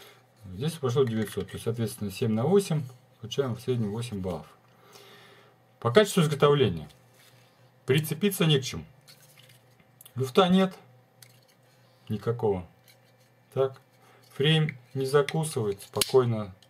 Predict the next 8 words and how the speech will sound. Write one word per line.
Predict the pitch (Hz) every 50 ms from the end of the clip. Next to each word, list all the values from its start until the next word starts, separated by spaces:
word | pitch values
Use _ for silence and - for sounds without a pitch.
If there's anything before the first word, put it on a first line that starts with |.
| _ -
заходит | 113 110 113 - 120 113 113
наполовину. | 117 107 - 117 117 113 117 120 131 143 135 120 101 92 - - _ - _ _ _ _ _ _ _ _ _ _ _ _ _ _ _ -
И | 107
его | 107 107 107 104 104 107 110 117 120 117
хватит | 113 - - 127 120 117 120 104 98
намного, | 107 107 110 120 120 117 113 110
надолго. | 104 107 110 107 120 107 101 92 87 82 82 82 _ _ _ _ - - - - - - - - - - - - _ - - -
Клинок | - 120 131 139 135 123 120